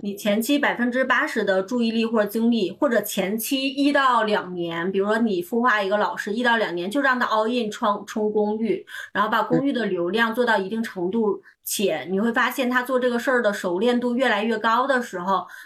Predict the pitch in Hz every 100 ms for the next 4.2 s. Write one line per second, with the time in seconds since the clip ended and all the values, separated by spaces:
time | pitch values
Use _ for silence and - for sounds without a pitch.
0 | - 233 226 233 226 - 190 208 196 208
1 | 208 226 226 202 202 208 214 220 - 214
2 | 214 - 220 226 226 180 160 - 254 233
3 | 196 - 190 165 - 214 208 - 220 220
4 | 214